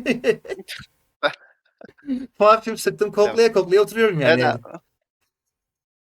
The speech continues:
Speaker 2: Bir sonraki maçımız abi Portland Utah maçı.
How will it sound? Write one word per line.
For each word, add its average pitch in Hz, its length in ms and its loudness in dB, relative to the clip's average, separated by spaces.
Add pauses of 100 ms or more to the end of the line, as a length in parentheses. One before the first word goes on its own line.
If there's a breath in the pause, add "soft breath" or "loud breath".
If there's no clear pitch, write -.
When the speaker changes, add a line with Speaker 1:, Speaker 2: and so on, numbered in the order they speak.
(340)
Speaker 2:
Bir 139 60 -20
sonraki 160 440 -4
maçımız 151 360 -10
abi 143 180 -2
Portland 143 460 -10 (120)
Utah 139 280 -6
maçı. 120 340 -16